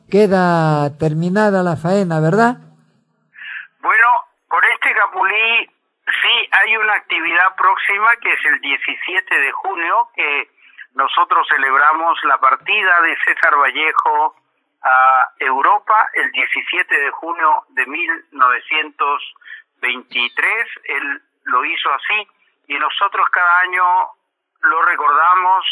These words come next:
Speaker 2: en el muelle Dársena del puerto del Callao. Ahí damos por concluido el Capulí de cada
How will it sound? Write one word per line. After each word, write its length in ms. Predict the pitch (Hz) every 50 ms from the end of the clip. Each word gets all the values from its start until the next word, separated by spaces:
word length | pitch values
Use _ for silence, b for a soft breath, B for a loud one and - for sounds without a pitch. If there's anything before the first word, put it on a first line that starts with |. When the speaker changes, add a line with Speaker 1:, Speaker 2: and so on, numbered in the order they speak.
| - - _ _
Speaker 2:
en 200 | 143 139 135 131 131 127
el 60 | 131
muelle 380 | 139 147 170 185 185 175 180 175
Dársena 580 | 165 170 170 185 190 - - - 208 190 175 165
del 140 | 143 127 123 _
puerto 340 | - - 160 165 - - 151 143
del 140 | 135 123
Callao. 360 | - 143 143 156 156 139 123 110 131 B B B B B B _ _
Ahí 440 | - 147 147 165 196 226 240 226 - _ _ _
damos 440 | - 180 185 196 196 196 190 180 -
por 200 | - 165 156 -
concluido 800 | - 139 135 135 135 139 147 151 160 170 175 170 170 170 165 156
el 140 | 143 139
Capulí 560 | - - 131 - - 135 135 143 160 170 170 156
de 140 | 147 143
cada 460 | 139 - 139 139 139 135 135 135 -